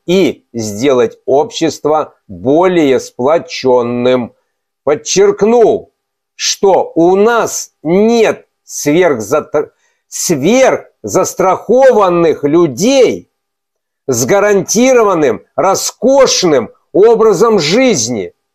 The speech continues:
только потому, что они несколько лет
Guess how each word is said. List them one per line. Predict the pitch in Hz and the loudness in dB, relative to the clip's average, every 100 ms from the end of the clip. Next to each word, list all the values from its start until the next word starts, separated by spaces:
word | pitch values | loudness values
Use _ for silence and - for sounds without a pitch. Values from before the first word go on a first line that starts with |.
| _ _ - | _ _ -2
только | 190 180 196 | -2 0 -2
потому, | 196 190 202 214 254 277 143 - _ _ _ _ | -2 -2 0 0 2 2 0 -2 _ _ _ _
что | - - 196 139 - _ _ _ _ _ - | -10 0 2 2 -2 _ _ _ _ _ -4
они | 180 208 220 262 254 156 92 _ _ | 0 2 2 2 2 0 -2 _ _
несколько | 143 196 233 226 - 185 165 151 170 | -2 0 2 0 0 -2 -2 0 0
лет | 180 254 254 - | 2 2 2 -2